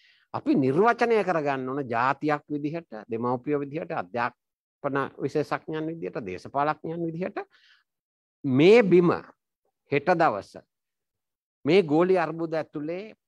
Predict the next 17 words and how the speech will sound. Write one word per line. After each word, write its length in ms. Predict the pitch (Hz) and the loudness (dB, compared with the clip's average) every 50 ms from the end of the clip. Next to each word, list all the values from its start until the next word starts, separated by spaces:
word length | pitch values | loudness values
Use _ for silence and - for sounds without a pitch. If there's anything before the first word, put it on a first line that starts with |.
| _ _ _ _ _ _ _ _ | _ _ _ _ _ _ _ _
ජාතියක් 640 | 131 123 113 135 143 151 170 165 - 185 180 165 - | -12 -4 -2 0 2 2 2 2 2 0 0 0 0
විදිහට 260 | 175 151 170 156 151 | -4 -4 -4 -4 -4
නැවත 260 | 139 135 139 139 - | -4 -4 -4 -4 -4
නැගිටින්න 600 | 139 127 113 110 120 131 - 151 151 151 160 190 262 311 320 - _ _ _ _ _ _ _ _ _ _ _ - | -6 -6 -4 -4 -6 -4 -2 -2 -2 -2 -2 -4 -6 -10 -14 -18 _ _ _ _ _ _ _ _ _ _ _ -6
අපි 300 | 131 - - 202 208 196 | -6 -2 2 2 4 4
අපේ 280 | 175 - 180 180 190 180 | 4 2 2 2 2 2
දරුවා 500 | 160 139 127 123 143 151 156 156 160 156 | 2 0 0 0 0 0 2 2 0 0
සූදානම් 680 | - - 143 139 139 135 143 139 139 135 139 143 160 | -2 -6 -8 -6 -2 -2 -2 -2 -2 -4 -6 -8 -6
කළ 180 | - 139 127 131 | -8 -6 -6 -4
යුත්තේ 320 | 131 131 123 - - 160 | -4 -6 -6 -6 -6 -6
කොහොමද? 240 | 147 139 131 120 104 | -4 -4 -4 -6 -6
ඒකද 160 | 101 120 117 | -4 -2 -2
අපි 180 | 123 117 - 143 | -2 -2 -4 -8
කවුරුත් 400 | - - 127 120 131 143 147 143 | -6 -4 -2 -2 0 -2 -2 0
දන්න 280 | 127 120 117 127 127 | 0 0 0 0 0
දෙයක් 240 | 131 139 139 131 - - | 0 0 0 -2 -2 -4
නේ. 200 | 143 139 139 135 | -2 -2 -2 -2